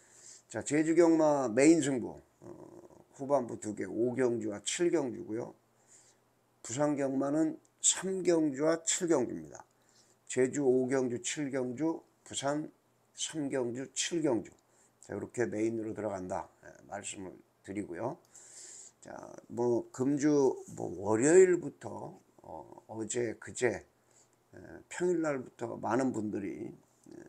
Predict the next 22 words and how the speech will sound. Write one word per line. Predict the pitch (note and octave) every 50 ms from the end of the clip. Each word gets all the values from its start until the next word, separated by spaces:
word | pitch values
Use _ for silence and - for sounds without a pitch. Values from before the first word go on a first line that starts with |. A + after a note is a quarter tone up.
| - -
문자 | - - G#2+ A2 G#2+ - A#2
신청을 | A2 A2+ A#2 A2+ A2 - A2+ A2 A#2 A#2+ A#2+ A#2+ A#2
해주시고 | B2 A#2+ - A#2 G#2+ - - - - A#2 A2+ A2 G2+ G2 F#2 - -
계십니다. | - G#2 - - G2+ G2+ F#2+ F2 - - - _ _ _ _ _ - - - - - - - _ _ _ -
에, | - -
항상 | - A2 C3 C#3 D3+ C#3 B2 A#2
감사드리고요. | - A2 A#2+ B2+ B2+ C3 A2 F#2 G2 F#2+ F#2+ G2 - G#2+ G#2+ G2 F2 - _ _ _ _ _ _ - - - _ _ _ -
에, | - - -
가능하면, | - A2 C3+ D3+ D#3 D#3 D3+ C3+ A#2+ A2 A#2 A#2 C3 D3+ F#3+ G#3+ _ - -
에, | - - - - - - - G#1+ - -
아직 | - - A1+ - - A2+ A2+ - -
신청 | - - - D#3+ D#3+ - D3+ C3 A#2+ A2+
안 | A#2 B2
하신 | B2 - B2 A#2
분들은 | G#2 G#2 G#2 F#2+ F#2 A2 B2 C3 B2 A2 - _ _ _ - _ _ _ _ _ _ _ - A2+
요 | B2 B2 A#2 A2
영상 | A2 A#2+ B2+ B2 C#3 C3 - -
끝나면, | - E3+ E3+ D3+ B2+ A2+ A2 B2 C#3 C#3+ A#2 A2 G#2+ _ _ _ _ _ _ _ _ _ _ _ -
에, | - C#2 C2 B1 - - - -
입금하고 | A2 G#2 - C#3 C3 C3 B2+ A#2+ A#2+ A#2+ A2+
주무시면 | - - A2+ A2+ G#2+ G#2 - A2+ A2+ A#2 A#2
되겠습니다. | F#2 F#2 F2+ F#2+ - - - F#2 - - -